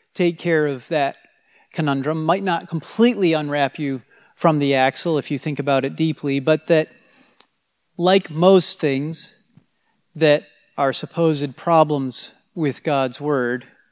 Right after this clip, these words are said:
is actually fairly easy for us to understand if we're willing to accept by faith that God is higher above us than the sky. And the sky's really high.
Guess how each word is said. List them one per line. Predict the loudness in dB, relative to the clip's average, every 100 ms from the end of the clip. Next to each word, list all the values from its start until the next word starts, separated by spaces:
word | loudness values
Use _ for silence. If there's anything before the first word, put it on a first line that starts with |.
| _ _ _ _ _
is | -4 0
actually | 2 2 0 -4 -4 0 -2 -4 -10 _ _ _ _ _
fairly | -6 0 2 2 0
easy | -2 -2 0 0 0 -4 -10 -18 _
for | -4
us | -2 -4
to | -6
understand | -6 -6 -6 -6 -6 -4 -6 -10 _ _ _ _ _
if | -6 -2
we're | 2
willing | 6 6 4 -2
to | -4 -4
accept | -2 -2 0 0 -2 -4
by | -4 -2
faith | -6 -4 0 0 -2 -8 _ _ _ -20 -20 _
that | -2 0
God | 2 2 2 0
is | -2 0 0 0 -2 -6 -8 -14 _ _
higher | 0 2 4 4 2 2
above | 0 4 4 4
us | 2 0 -4 -6 -10 -20 _ _ -20 -14 -6
than | -4
the | -2
sky. | -4 -4 -10 -10 -16 -20 -20 -20 _ _ _ _ _ _ _ _ _ _ _ -10
And | -4
the |
sky's | -2 -2 -2 0 0
really | 0 2 0
high. | 0 -2 -4 -6 -14